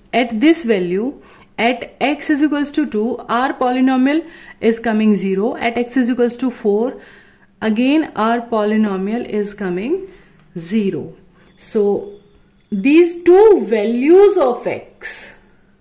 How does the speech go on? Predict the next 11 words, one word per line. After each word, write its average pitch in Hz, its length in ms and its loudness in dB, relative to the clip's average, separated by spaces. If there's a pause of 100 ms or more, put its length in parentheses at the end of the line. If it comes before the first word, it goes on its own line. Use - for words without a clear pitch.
(1000)
which 285 480 -4
are 233 260 -2
making 226 800 0 (400)
polynomial 226 960 0 (260)
zero, 208 560 0 (460)
means 330 380 0 (180)
x 277 400 -4
is 254 160 -6
equals 233 400 -2
to 220 320 -6
two 214 480 -4